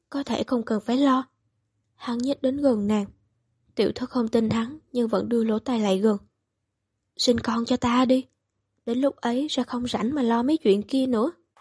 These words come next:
Hắn nghiêm túc đề nghị nhưng nhận lại là cái lườm đầy xem thường. Đêm hôm ấy, ngọn đèn ở Mai Viện tắt từ rất sớm, mãi tới khi mưa phùn ngừng rơi.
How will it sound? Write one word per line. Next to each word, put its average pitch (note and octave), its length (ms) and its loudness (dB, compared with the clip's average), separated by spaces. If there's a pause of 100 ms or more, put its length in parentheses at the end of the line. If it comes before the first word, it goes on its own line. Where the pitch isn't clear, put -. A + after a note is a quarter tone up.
(400)
Hắn B3+ 280 0
nghiêm C#4 160 2
túc D4 260 -6
đề A#3 220 4
nghị G#3+ 320 2 (100)
nhưng A#3+ 240 -4
nhận A3 200 0
lại G3+ 320 0 (100)
là G#3+ 160 -4
cái C4 160 -4
lườm B3+ 300 2
đầy A3 200 4
xem B3 280 -2
thường. A#3 220 2 (2500)
Đêm A3 200 2
hôm A3 200 -6
ấy, C4+ 480 -4
ngọn G3+ 280 -4
đèn G3+ 200 -2
ở - 120 -8
Mai A3+ 260 -6
Viện G3 260 -2
tắt F3+ 340 -12
từ A3 120 -2
rất A#3 160 -4
sớm, C#4+ 420 -8 (460)
mãi G#3 200 -6
tới C#4 160 -4
khi A#3+ 220 -4
mưa A3 200 -2
phùn G#3 320 -4
ngừng G3+ 200 -2
rơi. A3+ 280 -2